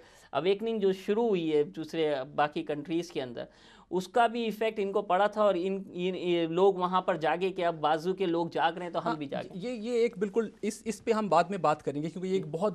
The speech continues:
Speaker 2: بہت امپورٹنٹ سینیریو کہ دے-، دیکھیں باقی ملکوں میں جب ایک، آ، پوری تحریک شروع ہوئی، وہاں پہ ایک انقلاب آیا، وہاں پہ ڈکٹیٹرز کے ہوا، خلاف لوگ کھڑے ہوئے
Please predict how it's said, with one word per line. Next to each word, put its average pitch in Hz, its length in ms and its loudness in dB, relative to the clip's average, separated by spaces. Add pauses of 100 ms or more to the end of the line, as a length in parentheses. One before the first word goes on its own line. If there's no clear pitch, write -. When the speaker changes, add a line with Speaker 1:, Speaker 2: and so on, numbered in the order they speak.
Speaker 2:
بہت 180 220 -4
امپورٹنٹ 180 440 -2
سینیریو 151 380 -2
کہ 160 80 -8
دے-، 156 240 -2
دیکھیں 165 260 -8
باقی 151 260 -4
ملکوں 160 360 -4
میں 160 180 -4
جب 151 240 -10
ایک، 151 300 -10
آ، 143 320 -4 (200)
پوری 156 200 -6
تحریک 151 440 -8
شروع 139 280 -8
ہوئی، 143 320 -6
وہاں 156 240 -8
پہ 160 240 -8
ایک 151 220 -12
انقلاب 160 540 2
آیا، 135 280 2 (420)
وہاں 156 220 -4
پہ 170 180 -10
ڈکٹیٹرز 156 540 -6
کے 170 100 -4
ہوا، 160 300 0 (220)
خلاف 156 340 -2
لوگ 151 140 -2
کھڑے 175 320 4
ہوئے 156 320 2